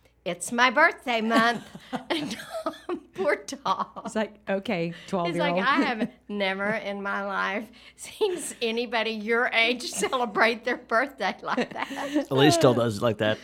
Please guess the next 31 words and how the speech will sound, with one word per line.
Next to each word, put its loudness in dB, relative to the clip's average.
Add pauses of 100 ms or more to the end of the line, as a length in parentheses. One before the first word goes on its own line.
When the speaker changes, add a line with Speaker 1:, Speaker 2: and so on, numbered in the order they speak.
Speaker 1:
She 0
Speaker 3:
Like, 4
it's 4
Speaker 1:
does? 2
Speaker 3:
still 4
a 6
huge 6
deal, 8
and 0
she -6
does 0
the -4
birthday 0
month 0
thing 0
and -2
everything. -4
Speaker 1:
Oh, 2
good. 2
Speaker 3:
So 2
Speaker 2:
Some 4
Speaker 3:
you're 8
not 10
Speaker 2:
people 8
Speaker 3:
alone. 2
Speaker 2:
really 2
get 0
into, -2 (720)
"It's -6
my -4
birthday." -12